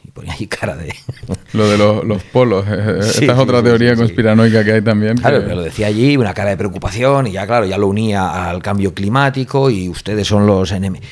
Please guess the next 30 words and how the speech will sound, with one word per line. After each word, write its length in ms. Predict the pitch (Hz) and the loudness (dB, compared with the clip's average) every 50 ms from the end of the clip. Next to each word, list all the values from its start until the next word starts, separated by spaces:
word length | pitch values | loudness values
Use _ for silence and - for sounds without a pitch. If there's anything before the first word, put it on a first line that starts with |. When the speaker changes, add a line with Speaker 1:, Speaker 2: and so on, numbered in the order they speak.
| - - - _ - | -20 -20 -20 _ -10
Speaker 1:
enemigos 520 | - 101 98 95 113 120 107 110 110 98 | -8 -6 -4 -2 -2 -2 -2 -2 -2 0
de 80 | 110 107 | 2 2
la 80 | 107 | 2
humanidad, 560 | 101 104 107 104 101 104 127 139 139 135 131 | 2 2 0 0 0 2 2 2 2 2 0
porque 240 | 127 120 101 82 98 | -2 -4 -6 -6 -8
ustedes 400 | 95 - - 107 107 107 107 104 | -8 -6 -4 -2 2 2 2 2
no, 580 | 107 104 104 107 107 110 110 107 107 101 92 92 - - - - - - - - - | 2 2 4 4 4 2 2 2 0 -2 -4 -6 -12 -18 -20 -20 -20 -20 -20 -10 -8
no 100 | 107 107 | -6 -4
se 160 | - 110 92 | -4 -4 -4
pliegan 480 | - 101 110 127 131 117 123 123 117 | -4 -2 0 2 2 2 2 0 0
a, 140 | 107 98 87 | -2 -2 -2
a 120 | 64 - 98 | -2 -2 0
los 240 | 98 98 101 92 | 0 0 0 0
dictados 640 | 90 95 90 - - - 117 127 131 123 127 123 113 | 0 -2 -2 -2 -2 0 2 2 4 4 2 2 2
de 80 | 113 | 0
la 80 | 101 104 | 0 2
dictadura 460 | 107 104 90 - - 113 117 113 107 | 2 0 -2 0 2 2 4 4 2
climática 680 | - 101 95 98 123 131 123 - 127 113 - 127 113 - | 0 -2 -4 -2 -2 -2 -2 -2 -6 -4 -4 -4 -4 -4
que, 300 | 101 98 92 90 82 - | -6 -6 -6 -6 -8 -8
que 100 | 98 95 | -10 -8
solucionarían 640 | - 104 101 95 - 98 92 87 87 98 131 117 107 | -6 -4 -4 -4 -4 -4 -6 -6 -2 -2 -2 -2 -2
los 140 | 104 - | -4 -6
problemas 340 | - 90 95 101 104 101 95 | -6 -4 -4 -4 -2 -4 -6
del 80 | 82 80 | -6 -8
mundo. 340 | 85 90 71 - - - _ - - - _ | -8 -10 -10 -12 -16 -20 _ -20 -20 -20 _
Es, 200 | - 98 101 - _ _ _ - - - - - - _ _ _ _ _ _ _ _ - _ _ _ _ _ | -16 -16 -16 -16 _ _ _ -20 -20 -20 -20 -20 -20 _ _ _ _ _ _ _ _ -20 _ _ _ _ _
es, 220 | - - - - - | -10 -10 -10 -10 -10
es 140 | - - 92 | -12 -10 -10
un 60 | 101 | -10
discurso 540 | 110 - - 135 135 - 123 131 147 135 | -10 -10 -14 -14 -10 -8 -8 -8 -8 -10